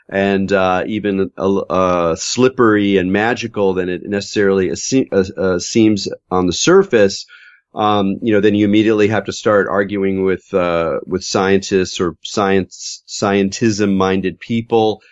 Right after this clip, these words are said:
who, who, although I believe, and this is one of the,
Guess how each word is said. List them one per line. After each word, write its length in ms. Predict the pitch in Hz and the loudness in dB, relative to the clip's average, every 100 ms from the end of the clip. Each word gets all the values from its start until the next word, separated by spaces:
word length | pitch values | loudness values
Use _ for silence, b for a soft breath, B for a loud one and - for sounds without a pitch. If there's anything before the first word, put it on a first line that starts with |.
| b b - | b b -8
who, 180 | 101 98 | -4 -4
who, 460 | 107 104 98 98 | -2 -2 -2 0
although 320 | 95 98 101 | 2 4 4
I 140 | 98 113 | 4 2
believe, 440 | 107 101 101 92 | 0 0 -2 -2
and 160 | 95 95 - | -6 -8 -10
this 160 | 104 | -10
is 140 | 98 92 | -8 -4
one 160 | 95 | -2
of 100 | 95 | 0
the, 260 | 87 90 | 0 -2